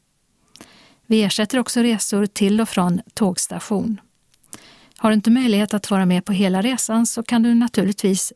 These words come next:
delta i bara medlemsforum från fredag till söndag.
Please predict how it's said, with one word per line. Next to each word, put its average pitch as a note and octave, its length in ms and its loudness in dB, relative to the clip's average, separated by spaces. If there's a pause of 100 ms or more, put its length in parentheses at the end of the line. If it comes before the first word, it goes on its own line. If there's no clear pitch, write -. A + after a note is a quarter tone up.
(120)
delta G#3 520 0
i F#3 80 2
bara F#3 280 0
medlemsforum G3 920 2
från G#3+ 260 0
fredag F3 400 0
till F3+ 160 -2
söndag. F#3 500 0